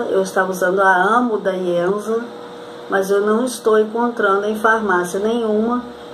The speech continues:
então eu resolvi substituir por essa pra experimentar.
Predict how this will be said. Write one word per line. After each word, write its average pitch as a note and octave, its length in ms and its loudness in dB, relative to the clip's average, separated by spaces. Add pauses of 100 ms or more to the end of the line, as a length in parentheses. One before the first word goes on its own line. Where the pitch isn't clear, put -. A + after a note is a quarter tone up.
(120)
então G#3+ 340 0
eu A3 100 2
resolvi A3+ 460 0
substituir A3+ 640 -2
por A3+ 180 2
essa G3 440 -2 (920)
pra G3 140 2
experimentar. G#3 680 -2